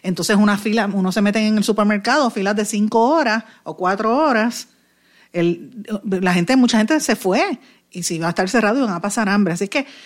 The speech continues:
es una decisión que yo creo que demuestra la improvisación y la falta de transparencia. Yo vuelvo e insisto, porque es que, eh, no quiero que la ma-, la gente malinterprete.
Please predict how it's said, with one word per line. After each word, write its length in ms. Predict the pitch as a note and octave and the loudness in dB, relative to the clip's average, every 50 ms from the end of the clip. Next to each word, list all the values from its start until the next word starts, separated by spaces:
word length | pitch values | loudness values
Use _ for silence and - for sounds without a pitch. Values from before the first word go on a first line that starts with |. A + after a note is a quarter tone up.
| - - - | -20 -10 -2
es 140 | - A3 B3 | 0 0 2
una 180 | C#4+ E4 D#4+ D#4 | 2 2 4 4
decisión 540 | D4+ D4+ C#4+ D4+ C#4+ - - D4 C#4+ D4+ D4+ | 4 4 2 2 0 0 0 0 0 0 0
que 140 | C#4 A#3+ G3+ | 0 0 0
yo 100 | G3 G3 | 0 0
creo 220 | G3 A#3 B3 C4 | 2 0 0 0
que 320 | C4 - A3 G3 F#3 F3+ - - - - _ _ | 0 0 0 0 -2 -4 -6 -12 -20 -20 _ _
demuestra 600 | - G3 G3+ G3 G3 G#3+ B3 E4 E4 - - A#3 G#3+ | -2 2 4 4 6 6 4 2 0 0 0 0 2
la 100 | G3+ G3 | 2 2
improvisación 1120 | G3+ G#3 G3+ G3+ G3+ G3 F#3+ F#3 F3+ - F3 F3 - D4 C#4+ C4+ A#3+ A3 A#3+ C4+ C4 - - _ _ _ _ _ _ _ _ _ - _ _ _ - - | 0 0 0 0 0 0 0 -2 -2 -4 -4 -2 -2 0 2 2 2 2 2 0 -4 -8 -16 _ _ _ _ _ _ _ _ _ -20 _ _ _ -16 -8
y 100 | - G3 | -4 -2
la 140 | F#3 F3 E3 | 0 0 0
falta 300 | - E3+ E3 E3+ G#3 G#3+ | 0 -2 0 0 0 0
de 100 | A3 G#3+ | 2 2
transparencia. 680 | A3 A3 A3+ A3 - A3 F#3+ F3 F3+ F3+ F#3 F3 F#3+ | 2 2 0 2 2 0 0 2 2 0 0 0 0
Yo 260 | F3 E3+ G3 A3+ C4 - - - - - - _ | 0 2 0 0 -2 -4 -8 -18 -20 -20 -8 _
vuelvo 320 | G3+ G3+ G#3 A3 C4 D4 C#4+ | 2 2 4 4 4 2 2
e 80 | B3+ A3+ | 2 0
insisto, 600 | G#3 G3+ - - G#3+ G3+ G#3 - - F3 C#3 - - _ _ _ _ | 0 0 0 0 -2 -2 -2 -4 -6 -8 -8 -10 -14 _ _ _ _
porque 140 | - - G#3 | -10 -8 -8
es 60 | G3 | -4
que, 140 | - D4 C4+ | 0 0 0
eh, 220 | B3+ - - - - A3 | 0 -2 -6 -12 -6 -2
no 240 | G#3 G3+ G#3 G#3 | 0 2 2 0
quiero 240 | G3+ - C4 C4 C4+ | 0 0 2 2 2
que 60 | B3+ | 2
la 80 | A#3+ A3 | 2 2
ma-, 240 | G3 F#3 F#3+ G3 - | 2 0 0 -2 -2
la 140 | A3 F#3+ F#3 | -2 -2 -2
gente 220 | F#3 F#3 G3 A#3+ | 0 0 0 2
malinterprete. 840 | A#3+ A#3+ A#3+ A#3 A3+ G#3 G#3 E3 D#3+ - F3 E3+ E3+ E3+ E3+ C#3 | 2 4 4 4 2 2 0 -2 -2 -2 -2 -2 0 -2 -2 -6